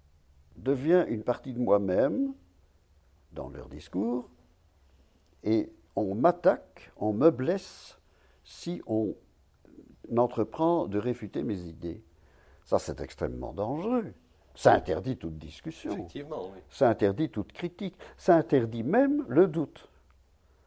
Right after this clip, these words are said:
Speaker 1: Ce serait presque comme si vous doutiez de l'honneur de la personne qui est devant vous, ou de son honnêteté,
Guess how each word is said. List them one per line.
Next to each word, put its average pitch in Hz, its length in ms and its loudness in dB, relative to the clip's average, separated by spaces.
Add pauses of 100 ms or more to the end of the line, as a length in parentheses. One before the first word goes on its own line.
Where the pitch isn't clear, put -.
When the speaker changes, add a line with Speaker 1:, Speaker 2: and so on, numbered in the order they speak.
(1120)
Speaker 1:
Ce 139 160 -2
serait 160 220 2
presque - 380 0
comme 143 180 2
si - 120 -4
vous 117 160 -2
doutiez 117 340 -2
de 123 100 2
l'honneur 143 840 8
de 110 80 0
la 107 140 4
personne 127 480 -4
qui - 100 -8
est 95 40 -4
devant 95 280 -4
vous, 127 360 -6
ou 117 40 -2
de 110 120 2
son 120 280 0
honnêteté, 120 840 0